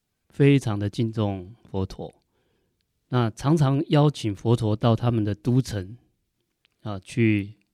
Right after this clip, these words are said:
传道。啊，像很有名的《阿弥陀经》，啊，“如是我闻，一时佛在舍卫国，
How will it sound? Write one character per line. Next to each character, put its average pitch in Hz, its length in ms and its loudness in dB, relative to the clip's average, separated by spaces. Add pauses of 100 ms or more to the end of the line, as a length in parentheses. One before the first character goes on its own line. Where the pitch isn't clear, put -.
(120)
传 98 240 -10
道。 98 220 -6 (880)
啊， 110 200 -2
像 120 460 0
很 135 160 4
有 120 140 6
名 104 160 0
的 110 100 -6
《阿 120 160 2
弥 120 140 4
陀 101 200 -2
经》， 98 300 -6 (1040)
啊 92 140 -10
，“如 117 100 -2
是 139 220 2
我 104 280 2
闻， 98 260 -6
一 143 80 -2
时 - 280 -6
佛 101 240 -6
在 107 300 0
舍 - 300 -8
卫 113 200 2
国， 85 320 -8